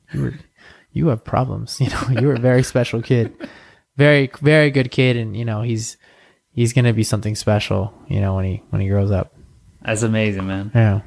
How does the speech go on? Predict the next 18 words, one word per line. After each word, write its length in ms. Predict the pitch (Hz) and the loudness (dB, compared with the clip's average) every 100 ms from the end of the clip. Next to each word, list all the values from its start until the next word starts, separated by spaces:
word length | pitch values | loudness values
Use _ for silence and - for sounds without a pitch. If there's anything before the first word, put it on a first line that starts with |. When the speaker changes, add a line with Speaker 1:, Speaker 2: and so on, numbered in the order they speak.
| - _ _ _ _ _ - | -10 _ _ _ _ _ -4
Speaker 2:
All 100 | 127 | 0
right, 240 | 123 120 | 2 2
man. 240 | 113 113 113 | 0 -2 -2
I 120 | 117 | -2
think 240 | 156 160 | -2 0
that's 200 | 160 143 | 2 2
all 180 | 117 120 | 2 2
we 140 | 123 110 | 2 2
have 340 | 113 117 113 | 2 0 0
for 120 | 123 | -4
today. 420 | 117 117 120 120 117 _ _ - - | -4 -2 -2 -2 -8 _ _ -20 -10
Uh, 300 | 113 113 107 | -4 -2 -2
I'd 140 | 110 117 | -4 -2
like 180 | 120 - | -2 -2
to 60 | |
thank 260 | - 131 143 | -2 -2 2
you 80 | 135 | 0
again. 480 | 117 117 113 110 | 0 -2 -2 -4